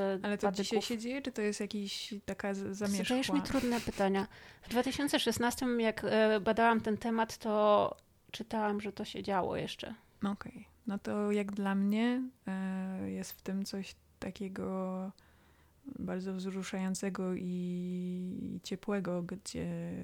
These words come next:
Speaker 1: wyobrażam sobie, rodzic oddaje takie, takie dzieciątko pod opiekę drzewu. To tyle. Nie chcę mówić dalej, bo będę płakać.
Speaker 2: Myślę, że to jest takie otulenie przez naturę.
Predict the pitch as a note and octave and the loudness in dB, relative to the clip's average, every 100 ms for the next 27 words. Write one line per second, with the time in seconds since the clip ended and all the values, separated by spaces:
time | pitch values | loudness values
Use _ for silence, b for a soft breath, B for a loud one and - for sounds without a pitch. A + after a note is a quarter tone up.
0 | F#3 - G#3+ - G3 F3+ F3 F3 F3+ F3 | -8 -8 -10 -12 -10 -6 -4 -4 -4 -6
1 | - F3 F3+ F3 F3+ F3+ - F3+ F3+ F3 | -6 -6 -4 -2 -4 -6 -6 -6 -4 -2
2 | F3+ F3 F3 F3 G#3+ F3 - F3+ F3 F3 | -2 -2 -2 -4 -6 -8 -6 -6 -4 -4
3 | F#3 B B B _ F3+ - F3+ E3+ F3+ | -8 B B B _ -8 -4 -4 -2 -4
4 | - F3 - - F3 E3+ - F3 - E3+ | -4 -4 -4 -6 -4 -4 -4 -6 -6 -6
5 | - F3 A3+ A#3 G3 - - F#3 - - | -6 -6 -6 -8 -12 -12 -10 -8 -8 -10
6 | G3+ - F#3+ F3+ F#3+ F#3 F3+ G3 F#3+ G3+ | -12 -8 -8 -6 -6 -4 -4 -6 -4 -2
7 | G#3 F#3 F3+ F3 - - - A#3 - _ | 0 -2 -2 -4 -6 -12 -12 -18 -20 _
8 | _ b b b b b b _ - C#4 | _ b b b b b b _ -12 -6
9 | A#3+ A3+ B3 A#3 A3+ A3 G#3+ G#3 G3+ G3+ | -4 -4 -4 -4 -4 -4 0 2 4 4
10 | G#3 - - G#3+ - G3 G3+ G#3 F#4 G#3 | 2 -2 -10 -8 -4 -2 0 -2 -4 -4
11 | A3 G#3 G#3 G#3+ F#3+ - G#3+ A3 - - | 0 0 0 -2 -6 -8 -6 -6 -6 -8
12 | - | -6